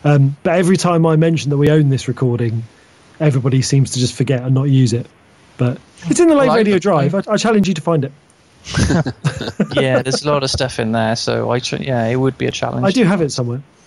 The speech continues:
Speaker 2: Yeah.
Speaker 1: We don't
Speaker 2: Have we
Speaker 1: really
Speaker 2: ever
Speaker 1: play our
Speaker 2: used that
Speaker 1: shout-outs.
Speaker 2: sting?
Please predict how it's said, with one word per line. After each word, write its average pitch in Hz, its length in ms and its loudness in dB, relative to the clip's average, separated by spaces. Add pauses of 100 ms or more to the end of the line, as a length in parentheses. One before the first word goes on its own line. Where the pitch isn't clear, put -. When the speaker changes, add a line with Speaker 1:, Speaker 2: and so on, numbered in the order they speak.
(1160)
Speaker 2:
Yeah. 151 160 -2
Speaker 1:
We 226 80 4
don't 262 100 2
Speaker 2:
Have 262 60 0
we 262 80 2
Speaker 1:
really 269 80 2
Speaker 2:
ever 262 80 -2 (220)
Speaker 1:
play 233 120 4
our 156 60 0
Speaker 2:
used 247 280 -2
that - 20 0
Speaker 1:
shout-outs. 123 280 -2
Speaker 2:
sting? 127 460 -4